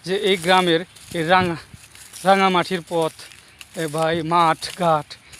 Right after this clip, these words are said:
আসলে কতটা আপন, কতটা প্রিয়। শহর থেকে যখন এক মুষ্টি ছবি দেখা যায়, গ্রামের দৃশ্য, তখন সত্যি হৃদয়ে দোলা দেয়। তো এটাই ছিল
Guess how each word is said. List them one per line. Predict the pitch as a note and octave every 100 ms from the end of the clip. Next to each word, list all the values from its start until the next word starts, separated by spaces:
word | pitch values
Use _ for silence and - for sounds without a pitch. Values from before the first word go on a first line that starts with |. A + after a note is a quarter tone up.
| -
আসলে | D3+ F#3 E3
কতটা | F#3 D3 D3 E3+
আপন, | D#3 - D#3 D3 - - -
কতটা | - D#3+ D#3 D#3+
প্রিয়। | - F3+ D3+ C#3 C3+ - -
শহর | - G#3+ G#3+
থেকে | - G#3+ G#3
যখন | G3+ - F#3+ F3 - - - - - - - - - _
এক | A#3 F#3+
মুষ্টি | F#3+ F3+ - F3
ছবি | - F3
দেখা | F3 E3+ E3
যায়, | D3 C#3 - -
গ্রামের | - D3 E3 D#3+ -
দৃশ্য, | - D3 - D3+ - - -
তখন | F3 -
সত্যি | E3 - E3 - C#3+ - - - - - - -
হৃদয়ে | F3+ D#3+ D#3+ D3+
দোলা | D3+ C3+
দেয়। | C3+ B2+ B2 - - - - - _ -
তো | F#3 F3+ D#3+ - - _ _ _ - - - -
এটাই | F#3 F3+
ছিল | - F3